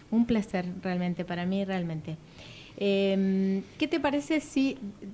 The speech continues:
tenemos que contarles algo que va a pasar muy prontito en torno, bueno, al banco, las pequeñas y medianas empresas, pero me gustaría un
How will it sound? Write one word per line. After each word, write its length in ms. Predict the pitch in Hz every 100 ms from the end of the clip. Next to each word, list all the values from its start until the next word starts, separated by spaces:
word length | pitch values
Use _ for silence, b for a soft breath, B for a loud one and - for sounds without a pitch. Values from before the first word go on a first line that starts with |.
| - 214
tenemos 300 | 262 359 370
que 100 | 302
contarles 500 | 277 262 311 330 -
algo 200 | 294 294
que 100 | 226
va 80 | 247
a 40 |
pasar 400 | 240 214 240 262 -
muy 420 | 220 233 247 302
prontito 840 | 302 269 240 254 240 226 277 311 - -
en 140 | 190 175
torno, 340 | 190 196 202
bueno, 260 | 190 175 165
al 120 | 160
banco, 720 | 175 233 254 247 240 240 220 208
las 140 | 180
pequeñas 440 | - 170 175 170 165
y 40 |
medianas 340 | 170 170 175
empresas, 360 | 180 196 233 247 -
pero 260 | 208 208 202
me 120 | 214 214
gustaría 460 | 214 233 247 311 320 B B -
un 480 | 240 247 247 240